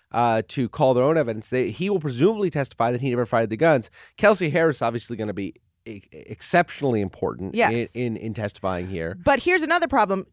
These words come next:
Speaker 2: Meg also claims that while, uh, the cops, they could hear the cops coming,
Speaker 1: Yeah.
Speaker 2: and he said, you know, "I will give you a million dollars to not say anything."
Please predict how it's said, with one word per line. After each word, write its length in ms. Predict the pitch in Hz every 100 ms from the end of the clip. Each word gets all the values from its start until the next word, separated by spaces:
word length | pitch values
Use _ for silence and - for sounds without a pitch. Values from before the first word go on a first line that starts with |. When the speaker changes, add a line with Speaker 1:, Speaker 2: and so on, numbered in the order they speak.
| -
Speaker 2:
Meg 340 | 233 262 311 254
also 280 | 262 302 302
claims 360 | - 254 233
that 180 | 185 196
while, 640 | 202 185 208 220 247 254 233 -
uh, 300 | - 196 175 -
the 140 | 196
cops, 360 | 220 208 - -
they 280 | 214 180 208
could 140 | 220
hear 220 | 170 240
the 80 | 247
cops 300 | - 214 -
coming, 360 | - 156 151 - -
Speaker 1:
Yeah. 100 | - - _
Speaker 2:
and 340 | 220 208 196 180
he 320 | - - 233
said, 480 | 226 247 214 202 185 -
you 120 | 190
know, 220 | 180 170 -
"I 120 | 196 214
will 80 |
give 140 | 220 220
you 80 | 220
a 40 |
million 300 | 214 208 214
dollars 320 | 208 190 185
to 80 | -
not 200 | 175 -
say 160 | - 151
anything." 360 | 139 - 101